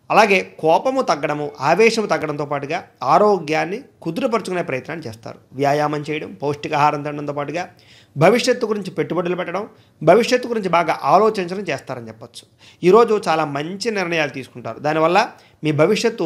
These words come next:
ఈరోజు తీసుకునే నిర్ణయం మీద కూడా ఆధారపడి ఉండబోతోందని చెప్పొచ్చు. శారీరక బలం పెరుగుతుంది, నీరసం కానీ నిస్సత్తు కానీ తగ్గుతాయి. మిమ్మల్ని ప్రేమించే వారిని బాగా ఇష్టపడతారు. ప్రేమించే వ్యక్తులతోటి కలిసి ఆనందంగా కాలాన్ని గడుపుతారు. ఇంటిని, సంతానాన్ని, కుటుంబాన్ని,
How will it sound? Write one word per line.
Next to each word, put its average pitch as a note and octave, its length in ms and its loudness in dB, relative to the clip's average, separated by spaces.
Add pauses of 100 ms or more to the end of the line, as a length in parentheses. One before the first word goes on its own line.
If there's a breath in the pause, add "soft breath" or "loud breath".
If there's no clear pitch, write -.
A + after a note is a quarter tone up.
ఈరోజు A3 460 4
తీసుకునే G3+ 460 -8
నిర్ణయం F#3 480 -4
మీద F#3 100 -4
కూడా D#3+ 360 -4
ఆధారపడి D3 460 0
ఉండబోతోందని B2 540 -8
చెప్పొచ్చు. - 380 -16 (460 soft breath)
శారీరక C#3+ 420 2
బలం D3+ 280 0
పెరుగుతుంది, E3+ 640 -6 (240 soft breath)
నీరసం D#3 340 -4
కానీ E3+ 240 -2
నిస్సత్తు E3 460 -4
కానీ E3+ 240 -2
తగ్గుతాయి. E3 520 -2 (400 loud breath)
మిమ్మల్ని E3+ 260 4
ప్రేమించే G#3+ 560 0
వారిని F#3 240 0
బాగా D3+ 200 -2
ఇష్టపడతారు. E3 680 -4 (260 soft breath)
ప్రేమించే G#3+ 420 2
వ్యక్తులతోటి E3+ 520 -4
కలిసి E3 380 -4
ఆనందంగా D#3 480 -4
కాలాన్ని D#3 400 -2
గడుపుతారు. D#3 480 -2 (340 loud breath)
ఇంటిని, G3 460 2
సంతానాన్ని, F3 640 0
కుటుంబాన్ని, E3 720 -2